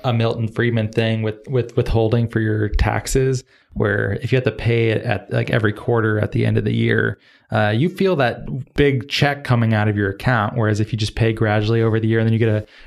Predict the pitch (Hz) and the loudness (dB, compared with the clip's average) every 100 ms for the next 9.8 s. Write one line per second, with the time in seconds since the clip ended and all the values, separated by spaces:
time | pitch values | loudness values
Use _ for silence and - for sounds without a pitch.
0 | - 120 - 120 120 110 - 101 101 - | 0 0 2 2 2 0 0 0 0 -2
1 | 170 170 160 180 170 107 - - 175 240 | 0 2 2 2 2 0 -2 -2 0 2
2 | 131 - 139 135 117 - 156 139 107 - | 0 -2 -4 0 0 0 0 0 0 -4
3 | - 131 120 120 120 117 - _ _ - | -4 0 2 2 0 -2 -6 _ _ -4
4 | 117 110 113 151 - 110 107 110 113 120 | 0 2 2 0 0 0 0 -2 -2 0
5 | 117 110 - 139 123 120 131 - 110 107 | 0 -2 -2 -2 0 0 0 0 0 0
6 | 117 113 113 104 - - - 143 139 123 | 2 2 0 -2 -10 -20 -4 -2 0 0
7 | 120 117 113 110 - 117 - 120 120 123 | 0 0 -2 -2 -2 -4 0 2 2 0
8 | 131 127 123 123 123 123 127 127 127 127 | 0 2 2 2 2 2 0 2 0 0
9 | - - - 117 104 127 120 123 | -4 -8 -2 -2 0 0 0 -2